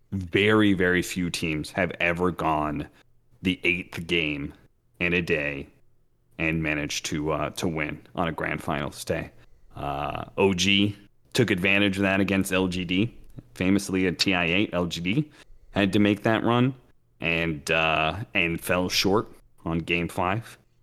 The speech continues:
And O G proved that they could do it when the shoe was on the other foot. So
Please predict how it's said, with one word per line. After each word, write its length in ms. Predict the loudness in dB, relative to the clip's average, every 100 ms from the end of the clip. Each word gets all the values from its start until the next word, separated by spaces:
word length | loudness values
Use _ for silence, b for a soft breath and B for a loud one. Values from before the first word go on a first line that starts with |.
| _ _ -6
And 200 | -4 -2
O 140 | -2
G 220 | 0 0 0
proved 380 | 2 4 4
that 140 | 2 2
they 120 | 0
could 180 | 2 4
do 160 | 6
it 180 | 4 2
when 360 | 0 2 6 6
the 60 | 4
shoe 220 | 4 4
was 120 | 4
on 160 | 4 4
the 120 | 4
other 160 | 2
foot. 340 | 2 -2 -2 -4
So 360 | -4 -2 -4